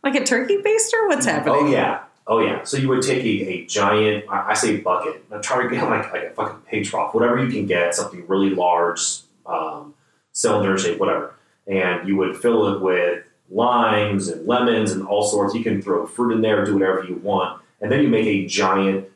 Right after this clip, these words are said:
Speaker 2: gin drink. So just a ton of gin,
Speaker 1: I'm not here for
Speaker 2: tonic.
Speaker 1: gin. Oh.
Speaker 2: No, neither am I. But, you know, when you're in college, you'll drink whatever.
Speaker 1: Sure.
Speaker 2: And then it became, like, a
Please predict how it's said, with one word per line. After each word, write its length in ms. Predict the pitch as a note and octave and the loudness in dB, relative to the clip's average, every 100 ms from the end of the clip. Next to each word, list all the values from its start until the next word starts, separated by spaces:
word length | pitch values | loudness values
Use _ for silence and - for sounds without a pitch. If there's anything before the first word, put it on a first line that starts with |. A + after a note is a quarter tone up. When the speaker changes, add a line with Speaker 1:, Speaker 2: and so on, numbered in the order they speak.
| - | -12
Speaker 2:
gin 340 | G2 A2+ B2+ A2+ | -4 -2 0 0
drink. 240 | - - | -4 -4
So 160 | - - | -6 -4
just 180 | - - | -6 -10
a 80 | - | -12
ton 340 | - B2+ A#2+ | -4 0 0
of 80 | G2 | 0
gin, 480 | G#2 A2 G#2 G2+ G2+ | 0 2 2 2 0
Speaker 1:
I'm 140 | F#2 | 0
not 160 | E3 E3+ | -2 0
here 100 | F3 | 0
for 140 | E3 | 2
Speaker 2:
tonic. 460 | - - F#3+ F3+ F3+ - | 2 2 2 2 -2 -4
Speaker 1:
gin. 40 | - | -2
Oh. 140 | G#3+ | 0
Speaker 2:
No, 360 | C#3+ - - - - - | 2 2 0 -4 -12 -4
neither 260 | A2+ A2 F#2+ | 0 2 2
am 100 | G2 | 2
I. 320 | F#2+ F#2+ F#2 - | 2 0 -2 0
But, 340 | F#2 - - | 0 -2 -2
you 60 | G2+ | 0
know, 180 | F2 | 0
when 80 | G2+ | 0
you're 160 | G2+ F#2 | 0 -2
in 40 | - | -2
college, 280 | G2 F2+ | 0 0
you'll 100 | F#2+ | -2
drink 240 | F#2 E2+ - | -4 -6 -4
whatever. 360 | G#2+ C3+ - | 0 0 0
Speaker 1:
Sure. 220 | - - F#3+ | 0 0 2
Speaker 2:
And 180 | D#3 D#3+ A2 G#2 G#2 G2+ | 2 2 0 -2 -6 -12
then 120 | - B2+ | -6 -2
it 120 | A#2+ | 0
became, 640 | A#2 - C#3 B2+ A2 F#2+ | -2 -2 0 2 0 -2
like, 200 | F#2+ - | -4 -2
a 320 | F2+ F2+ F2 | 0 -2 -4